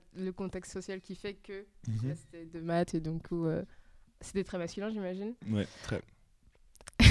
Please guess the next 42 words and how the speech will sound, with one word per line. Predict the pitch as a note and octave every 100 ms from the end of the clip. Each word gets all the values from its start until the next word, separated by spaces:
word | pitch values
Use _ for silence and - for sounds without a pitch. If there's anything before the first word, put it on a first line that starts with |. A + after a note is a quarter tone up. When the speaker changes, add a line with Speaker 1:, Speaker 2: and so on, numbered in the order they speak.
| - -
Speaker 1:
Ça | - F#3
arrive. | F3+ - -
Écoute, | - A3+
ça, | B3+ B3 B3
ça | B3+ A3+
arrive. | A#3 A3+
Speaker 2:
Malheureusement. | A2+ B2 C3 C#3 -
Speaker 1:
<laughs> | A#2+
C'est, | E3
malheureusement, | A3 C4 C4 A3 A3
ça | A#3 A3
arrive. | G#3 G3 G#3 G#4+ A4 D#4 A3
Euh, | A3 A3 G#3+ G#3+ G#3 - F#4+ -
mais | G3+ G3+
des | G3+
fois, | B3 A#3+
enfin, | A3+ G#3
je | A3
pense | A#3
que |
des | G#3+ G#3
fois, | A#3
t'es | A3 G#3
dans | F#3+ F#3 F#3
un, | F3 F3 F3 F3 E3 - - - - -
des | F3
fois, | A3 G#3
t'es | F#3 -
dans | F#3
un | F3+
contexte | - F#3 G3+ G3+
où |
t'es | - F3+ -
obligé | F3+ F3+ G#3
de |
fréquenter | G3+ F#3+ F3+ F#3+ F#3+ F3 E3
d'autres | F#3 F#3+ - -
meufs. | F#3 F#3 G3 A3+ - - - _ -
Speaker 2:
Ouais. | - A#3+
Speaker 1:
Enfin, | F#3+
pour, | F3+ - -
euh, | F3